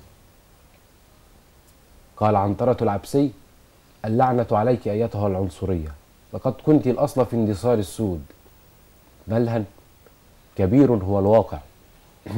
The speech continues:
حانة تفوح منها رائحة الانهزام، تنعت نفسها بالحياة. إحدى عشر ضرباً من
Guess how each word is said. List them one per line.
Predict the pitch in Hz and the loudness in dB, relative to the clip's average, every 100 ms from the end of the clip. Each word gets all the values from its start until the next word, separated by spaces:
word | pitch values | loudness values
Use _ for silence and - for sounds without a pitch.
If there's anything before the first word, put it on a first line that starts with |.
| 104 - - - - - _ - - - | -4 -6 -20 -20 -20 -20 _ -20 -20 -18
حانة | - 131 139 135 131 131 113 | -4 0 0 0 0 -2 -2
تفوح | 101 95 139 110 | -4 2 2 2
منها | 107 135 113 107 101 | 0 0 0 -2 0
رائحة | 98 120 110 | -2 -4 -4
الانهزام، | 110 95 98 95 95 135 127 120 - - | -4 -4 -4 -4 0 0 0 -2 -4 4
تنعت | 143 127 113 107 | 6 6 2 0
نفسها | 120 139 - 107 98 | 0 0 -2 -4 -2
بالحياة. | 95 92 104 107 98 - 147 | -2 -4 -4 -2 -6 -2 -2
إحدى | - 110 113 | -2 0 0
عشر | 104 135 - 113 110 | 2 -2 -2 -2 0
ضرباً | 135 117 120 | 0 0 0
من | 110 | 0